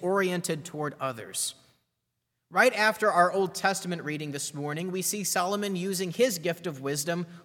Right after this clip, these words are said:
wisely. He uses his gift of wisdom to benefit a newborn child and his mother in a custody dispute. We also find an example in Ruth,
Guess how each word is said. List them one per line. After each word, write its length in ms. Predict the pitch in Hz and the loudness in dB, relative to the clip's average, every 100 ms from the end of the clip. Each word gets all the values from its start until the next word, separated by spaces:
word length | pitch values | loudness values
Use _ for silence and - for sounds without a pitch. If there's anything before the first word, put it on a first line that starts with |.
| 170 | -4
wisely. 840 | 180 220 240 233 120 98 104 - - _ _ _ _ _ _ | 0 2 4 4 2 -2 -16 -20 -20 _ _ _ _ _ _
He 100 | - | -6
uses 420 | 175 220 214 202 - | -2 0 2 2 4
his 200 | 208 196 | 2 2
gift 300 | 190 170 - | 0 -2 -6
of 200 | 143 135 | -6 -2
wisdom 440 | 147 139 151 160 | 0 0 -2 -4
to 140 | - | -4
benefit 480 | 147 160 170 180 170 | -2 -2 0 -2 -2
a 100 | 165 | -2
newborn 560 | 143 143 180 156 165 156 | -2 0 0 -2 -4 -4
child 460 | - 147 147 165 156 | -4 0 2 2 0
and 140 | 135 | -4
his 160 | 139 131 | -6 -4
mother 340 | 139 151 156 | -4 -2 -4
in 160 | 139 143 | -4 -8
a 60 | |
custody 640 | 135 180 175 143 117 113 - | -4 -4 -4 -6 -8 -10 -12
dispute. 540 | - - 95 82 - - _ _ _ _ _ _ _ _ - | -12 -12 -12 -14 -16 -16 _ _ _ _ _ _ _ _ 0
We 140 | 170 | 4
also 300 | 214 226 202 | 4 4 0
find 320 | - 196 196 | 4 4 6
an 80 | 190 | 2
example 600 | 170 147 170 190 185 190 | 0 0 0 0 0 -2
in 240 | 180 170 | -2 -2
Ruth, 540 | 151 214 285 190 - | 2 2 2 -2 -6